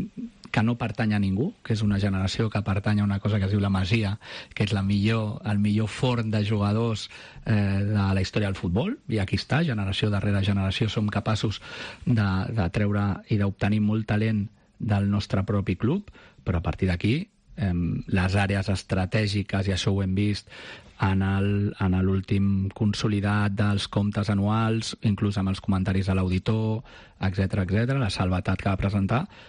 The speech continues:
que no estem, eh, jo crec, sent professionals en àrees que el club les necessita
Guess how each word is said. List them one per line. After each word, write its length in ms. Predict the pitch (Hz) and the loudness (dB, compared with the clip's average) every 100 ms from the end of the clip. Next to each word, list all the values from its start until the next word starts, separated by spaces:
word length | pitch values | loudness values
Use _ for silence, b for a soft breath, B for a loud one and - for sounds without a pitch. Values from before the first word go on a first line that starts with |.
| B B | B B
que 140 | - 98 | -2 0
no 220 | 95 92 95 | 2 0 0
estem, 600 | 104 - 98 92 107 117 - - - | -2 -2 -2 2 2 0 -4 -12 -10
eh, 140 | - - - _ - 120 | -10 -12 -18 _ -8 -2
jo 140 | 107 | 0
crec, 320 | 95 98 - - | 0 -2 -4 -10
sent 380 | - - 101 107 - B B B B - | -6 0 2 0 -4 B B B B -4
professionals 760 | 123 123 127 165 104 113 151 - | -2 0 0 0 0 -2 -4 -4
en 100 | 113 | 0
àrees 300 | 104 101 107 | 0 0 -2
que 80 | 113 | -2
el 80 | 101 | -2
club 180 | 104 101 | -2 0
les 120 | 110 | 0
necessita 680 | 117 - - 107 - 80 | 0 -2 0 0 0 -6